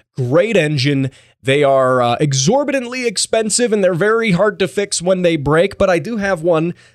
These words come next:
uh, coincidentally sitting in my garage, and no, I, I didn't pay market value for it. I've had it for years.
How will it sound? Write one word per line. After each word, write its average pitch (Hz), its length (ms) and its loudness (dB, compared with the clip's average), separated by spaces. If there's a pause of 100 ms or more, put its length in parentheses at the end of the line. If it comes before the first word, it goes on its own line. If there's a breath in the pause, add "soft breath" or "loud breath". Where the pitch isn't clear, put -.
(140 soft breath)
uh, 135 260 0
coincidentally 170 640 0
sitting 165 300 -2
in 147 80 -4
my 143 180 0
garage, 127 460 0
and 135 100 -2
no, 139 140 0
I, 131 160 0
I 131 60 -2
didn't 135 180 -4
pay 120 140 -2
market 104 340 -2
value 92 280 -4
for 107 200 -2
it. 107 60 -6
I've 120 80 -8
had 131 180 -2
it 117 80 -4
for 117 140 -8
years. 92 400 -10